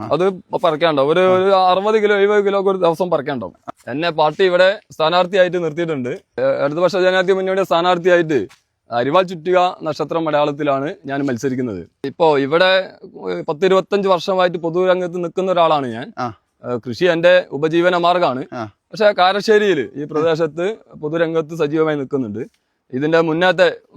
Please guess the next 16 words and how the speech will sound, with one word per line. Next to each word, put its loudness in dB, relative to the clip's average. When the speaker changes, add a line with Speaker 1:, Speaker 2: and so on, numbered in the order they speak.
Speaker 2:
പഞ്ചായത്ത് 0
ഭരണസമിതി 0
വി, -4
വി 0
കെ 0
വിനോദ് 0
പ്രസിഡന്റ് -2
ആയ 4
സമയത്ത് -4
ഈ -2
Speaker 1:
ആ. 0
Speaker 2:
വാർഡിലെ 2
മെമ്പർ 0
കൂടെ 4
ആയിരുന്നു. 2
Speaker 1:
ആ. -10